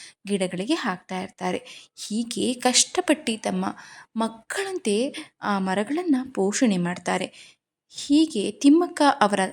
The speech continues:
ಪತಿ ಸಾವಿರದ ಒಂಬೈನೂರ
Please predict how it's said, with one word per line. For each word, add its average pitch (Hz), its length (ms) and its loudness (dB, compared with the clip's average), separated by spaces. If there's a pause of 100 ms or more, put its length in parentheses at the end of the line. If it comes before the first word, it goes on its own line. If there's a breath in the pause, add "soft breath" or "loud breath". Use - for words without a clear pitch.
(440 loud breath)
ಪತಿ 247 580 0 (300 soft breath)
ಸಾವಿರದ 254 420 2 (140)
ಒಂಬೈನೂರ 311 500 2